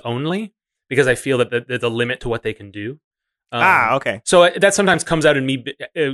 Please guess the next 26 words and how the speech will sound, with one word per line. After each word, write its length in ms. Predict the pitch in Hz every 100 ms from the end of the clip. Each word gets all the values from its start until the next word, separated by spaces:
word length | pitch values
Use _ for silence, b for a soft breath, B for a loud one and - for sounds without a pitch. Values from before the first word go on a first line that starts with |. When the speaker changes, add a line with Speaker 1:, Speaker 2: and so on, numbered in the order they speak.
| 143
Speaker 1:
giving 220 | 143 135
a 40 |
lot 140 | 143 123
of 100 | -
praise 560 | - 139 131 110 104 -
towards 400 | 123 113 107 -
broader 680 | 110 120 120 117 113 110 101
experiences, 680 | - - 107 101 95 - -
Speaker 2:
Sure. 360 | - 87 - -
Speaker 1:
even 200 | 175 156
if 100 | 147
they're 100 | 123
not. 440 | 120 123 107 - - _ _ _ _
Um, 480 | 120 110 101 95 98 -
s-, 160 | - -
the, 240 | 123 127 117
the 60 | -
games 260 | 151 151 123
themselves 320 | 120 113 -
aren't 140 | 107 107
as 80 |
specific 420 | - 113 110 101 101
as 60 |
I 60 | 98
would 120 | 98
hope, 320 | - 120 -